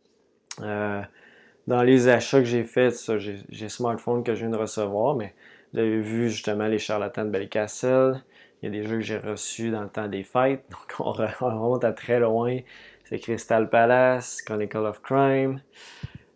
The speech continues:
euh, il y a Tapestry. C'est vrai, je vous ai pas parlé de Tapestry. Je vais vous parler de Tapestry. <laughs> Je viens de penser à ça. C'est un jeu que j'ai reçu dans le temps des fêtes. Je pense pas que je vous en ai jamais parlé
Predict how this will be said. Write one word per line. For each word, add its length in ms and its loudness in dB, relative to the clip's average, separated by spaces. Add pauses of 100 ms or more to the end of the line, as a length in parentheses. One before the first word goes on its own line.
euh, 560 0
il 60 0
y 40 2
a 40 0
Tapestry. 800 0 (1040)
C'est 60 -6
vrai, 140 6
je 80 -2
vous 60 2
ai 60 2
pas 120 -2
parlé 260 4
de 40 -6
Tapestry. 600 -2 (280)
Je 80 -6
vais 60 0
vous 160 -8
parler 240 4
de 60 -8
Tapestry. 540 -6 (640)
<laughs> 0 - (1000)
Je 60 -2
viens 100 0
de 40 0
penser 300 2
à 120 4
ça. 280 2 (140)
C'est 180 -10
un 60 -4
jeu 160 2
que 160 -2
j'ai 160 -2
reçu 520 -2 (1040)
dans 260 -2
le 40 -8
temps 220 4
des 120 6
fêtes. 320 0
Je 120 -12
pense 240 -8
pas 100 2
que 160 -2
je 100 -6
vous 200 -6
en 200 -4
ai 220 -2 (800)
jamais 440 -2
parlé 420 -2